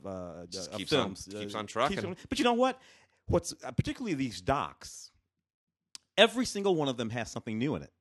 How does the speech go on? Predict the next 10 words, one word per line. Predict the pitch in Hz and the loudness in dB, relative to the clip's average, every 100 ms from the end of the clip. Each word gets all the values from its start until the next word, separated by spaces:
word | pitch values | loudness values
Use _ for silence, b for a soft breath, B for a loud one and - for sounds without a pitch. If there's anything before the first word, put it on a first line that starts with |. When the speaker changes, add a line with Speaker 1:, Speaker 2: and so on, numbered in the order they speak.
| - | 0
Speaker 2:
Yep. | 208 - _ _ - | 0 0 _ _ 4
Speaker 1:
Every | 165 202 | 4 4
single | 220 220 214 | -2 2 2
one | 180 139 | 4 0
of | 117 | -2
them | 120 | -6
has | 120 117 - | -4 -6 -6
something | 139 156 | -8 -6
to | - | -8
tout, | - - 85 110 - | -10 -6 -4 -4 -12